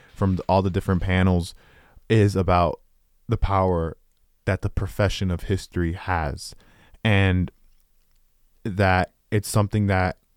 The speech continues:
is starting to become professionalized in a different way, you know, and,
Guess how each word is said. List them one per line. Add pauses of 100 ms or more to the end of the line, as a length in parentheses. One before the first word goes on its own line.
(240)
is
starting
to
become (120)
professionalized (500)
in
a
different
way, (400)
you
know,
and,